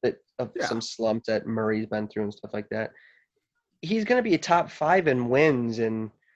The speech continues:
Speaker 1: saves. Like, I mean, Fleury's gonna be up there when he retires too. I mean, he's creeping up there.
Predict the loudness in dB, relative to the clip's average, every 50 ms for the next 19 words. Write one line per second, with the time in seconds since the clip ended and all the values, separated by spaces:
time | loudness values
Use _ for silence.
0 | _ _ -6 -2 -2 0 2 2 2 4 4 4 2 4 2 0 0 0 4 6
1 | 6 6 6 4 4 4 4 4 4 4 4 2 2 2 2 0 0 0 0 0
2 | 0 0 0 0 0 2 2 2 2 0 -2 -4 0 2 4 4 4 2 0 -2
3 | 0 -2 -2 -2 -4 -8 -8 0 2 2 2 2 2 2 0 0 0 -2 -4 -4
4 | -4 -4 -4 -6